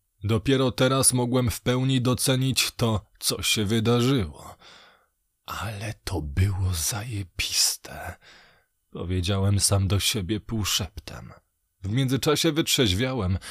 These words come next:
i porządnie zgłodniałem, ale pierwszą potrzebą, jaką chciałem zrealizować, był prysznic. Mimo że zapach tej kobiety wciąż mnie pobudzał, musiałem jak najszybciej się go pozbyć.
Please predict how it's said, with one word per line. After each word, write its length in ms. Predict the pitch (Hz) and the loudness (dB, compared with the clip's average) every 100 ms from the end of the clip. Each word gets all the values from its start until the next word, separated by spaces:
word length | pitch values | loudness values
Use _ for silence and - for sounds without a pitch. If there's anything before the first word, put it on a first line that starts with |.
| - | -14
i 120 | 107 | -12
porządnie 680 | - 104 95 95 87 87 107 | -6 -2 2 2 2 2 2
zgłodniałem, 840 | 87 104 107 101 120 95 85 85 80 - - _ _ | 2 2 2 2 2 2 0 -2 -4 -10 -20 _ _
ale 260 | - - - | -14 -10 -10
pierwszą 560 | - 92 80 - 80 | -2 -2 0 -2 -4
potrzebą, 600 | - 90 - 113 98 85 | -2 0 2 0 2 2
jaką 300 | 87 92 107 | 2 2 2
chciałem 440 | - - 107 107 101 | 2 0 0 2 2
zrealizować, 880 | 107 107 107 110 92 80 80 - 90 | 2 2 2 0 0 -2 -4 -4 0
był 220 | 104 95 | 2 2
prysznic. 800 | - 107 - - - - - - _ _ - - - - | 0 0 -2 -6 -12 -10 -8 -8 _ _ -14 -14 -12 -8
Mimo 320 | 131 139 95 - 95 | -6 -4 -6 -6 -2
że 220 | 101 120 | 2 4
zapach 420 | 104 131 - - | 4 0 -2 -10
tej 220 | - 127 | -4 -4
kobiety 500 | - 120 120 156 143 | -2 -2 0 -2 -4
wciąż 460 | - - 127 123 - | -4 0 0 2 0
mnie 220 | 120 123 | 0 0
pobudzał, 680 | - 107 95 147 101 95 95 - - - | 0 0 2 2 2 0 0 -2 -14 -18
musiałem 560 | - - - 92 92 92 | -10 -8 -4 -2 0 2
jak 260 | 98 98 104 | 2 2 2
najszybciej 640 | 101 98 104 - 110 104 | 2 2 0 0 2 2
się 160 | 110 | 2
go 160 | 98 107 | 2 0
pozbyć. 840 | - 110 80 - - - - - | 2 2 0 -6 -18 -6 -4 -6